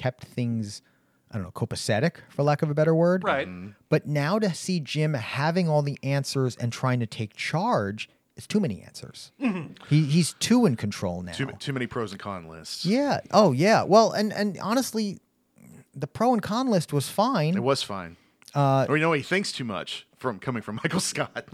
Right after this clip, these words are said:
Speaker 1: Yeah.
Speaker 2: <laughs> The smartest people don't think at all.
Speaker 1: Right? You just made that up.
Speaker 2: <laughs> Right as I was saying it.
Speaker 1: I do love the random reference to Jim's junk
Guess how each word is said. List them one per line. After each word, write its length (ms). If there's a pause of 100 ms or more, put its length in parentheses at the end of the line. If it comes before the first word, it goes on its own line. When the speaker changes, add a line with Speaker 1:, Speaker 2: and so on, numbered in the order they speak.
Speaker 1:
Yeah. 400 (120)
Speaker 2:
<laughs> 100 (500)
The 80
smartest 600
people 380
don't 380
think 200
at 120
all. 480
Speaker 1:
Right? 360
You 160
just 200
made 160
that 160
up. 120 (360)
Speaker 2:
<laughs> 100 (400)
Right 220
as 160
I 140
was 180
saying 400
it. 140 (300)
Speaker 1:
I 120
do 180
love 160
the 140
random 800
reference 600
to 260
Jim's 420
junk 480